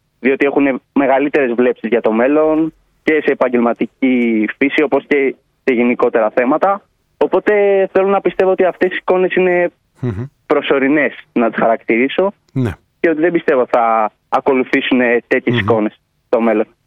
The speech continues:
Speaker 2: Νίκο, και μια τελευταία ερώτηση. Επειδή ανήκεις σε μια γενιά που γεννήθηκε σε ένα περιβάλλον ελευθερίας, ανταλλαγής, ε,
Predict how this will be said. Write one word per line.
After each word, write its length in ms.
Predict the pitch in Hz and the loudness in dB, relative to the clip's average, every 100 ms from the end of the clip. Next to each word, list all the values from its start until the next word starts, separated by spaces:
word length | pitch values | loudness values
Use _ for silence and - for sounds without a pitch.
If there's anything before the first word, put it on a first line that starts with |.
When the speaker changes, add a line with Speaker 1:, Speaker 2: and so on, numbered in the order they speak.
| _ _ - - - | _ _ -20 -20 -4
Speaker 2:
Νίκο, 320 | 233 208 160 | -2 0 0
και 120 | 147 | 0
μια 140 | 196 196 | 0 0
τελευταία 480 | 175 147 190 185 | 0 0 0 0
ερώτηση. 540 | 143 127 117 101 - 98 | 0 0 -2 -4 -4 -4
Επειδή 540 | 95 131 165 185 185 - | -2 -2 0 0 -2 -4
ανήκεις 400 | 147 175 175 - | -2 -2 -2 -2
σε 100 | 151 | 0
μια 220 | 160 165 | 0 0
γενιά 680 | 139 127 120 127 139 160 - | 0 0 0 0 -2 -4 -4
που 120 | 147 | -2
γεννήθηκε 600 | 135 139 170 185 160 180 | 0 0 -2 -4 -4 -2
σε 120 | 160 | 0
ένα 160 | 180 175 | -2 -2
περιβάλλον 560 | 160 139 131 160 165 156 | -2 -2 -2 0 0 0
ελευθερίας, 1040 | 143 131 - 120 135 135 113 95 87 - | 0 -2 -2 0 0 0 0 -2 -4 -6
ανταλλαγής, 1120 | 113 120 123 127 120 107 113 139 135 - - | -4 -4 -2 -2 -2 -2 -2 0 0 -2 -2
ε, 760 | 135 127 127 123 120 117 127 | -2 0 0 0 -2 -2 -4